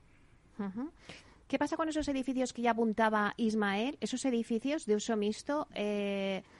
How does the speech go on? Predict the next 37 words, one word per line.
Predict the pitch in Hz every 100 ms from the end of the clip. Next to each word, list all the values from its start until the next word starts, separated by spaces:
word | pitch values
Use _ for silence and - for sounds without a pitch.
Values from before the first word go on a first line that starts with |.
| - - -
la | 214
modificación | 202 208 214 208 196 269
del | 262 214
Plan | 226 233
General | 262 247 240 233 226 220 214 208 202 -
de | 202
Ordenación | 208 208 196 220
Urbana, | 208 208 220 254 320 403 -
eh, | 208 196 196 185 185 185 -
ya | 208 185 226
vosotros | 240 254 254
hicisteis | 240 240 233 214
un | 220
informe, | 202 190 208 202 226 262
¿no? | 220 269 - - -
En | - 202
donde | 196 196 190
dabais | 190 214 240
unas | 247 208
cifras | 220 233 262 247
y | 208
decíais | 190 214 226 -
que | 208
cinco | - 240 269
coma | 269
siete | 254 247 233
millones | 233 226 214
de | 214
metros | 208 214 -
cuadrados | 208 208
de | 196
oficinas | 185 190 202 214 240 - - -
están | 202 - 262 320
en | 226 220
edificios | 202 233 233 285 247
de | 185 190 185 _
uso | 214 214 262